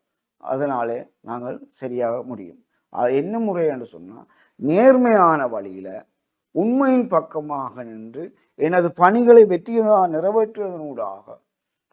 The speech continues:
நான் யாருக்கும் அஞ்சாமல் துணிச்சலுடன் வீரமாக எனது பணிகளை நிறைவேற்ற முடியும்.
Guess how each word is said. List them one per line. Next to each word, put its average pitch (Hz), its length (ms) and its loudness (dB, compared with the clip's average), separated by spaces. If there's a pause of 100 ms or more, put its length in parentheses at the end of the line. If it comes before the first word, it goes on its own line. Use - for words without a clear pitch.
(200)
நான் 165 500 0
யாருக்கும் 190 500 -4
அஞ்சாமல் 151 800 -8 (100)
துணிச்சலுடன் 135 680 -12 (280)
வீரமாக 127 600 -6
எனது 123 380 -10
பணிகளை 131 480 -8
நிறைவேற்ற 123 540 -8
முடியும். 78 300 -18